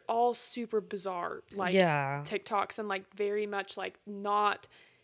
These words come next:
Speaker 1: it just doesn't seem real. Like,
Speaker 2: Right.
Speaker 1: it's so weird.
Speaker 2: I don't
Speaker 1: But
Speaker 2: know.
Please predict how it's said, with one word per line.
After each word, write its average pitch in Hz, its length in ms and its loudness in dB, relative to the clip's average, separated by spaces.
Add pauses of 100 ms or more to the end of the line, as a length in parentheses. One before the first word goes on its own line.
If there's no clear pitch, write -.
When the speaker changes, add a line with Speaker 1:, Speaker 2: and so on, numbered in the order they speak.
(140)
Speaker 1:
it 247 100 -2
just 247 180 -4
doesn't 226 300 0
seem 208 360 -4
real. 180 520 -2
Like, 190 200 4
Speaker 2:
Right. 151 80 4 (140)
Speaker 1:
it's - 140 -6
so 214 520 -4
weird. 190 800 -4
Speaker 2:
I 208 40 -12
don't 214 180 -10
Speaker 1:
But 165 60 -4
Speaker 2:
know. 160 160 0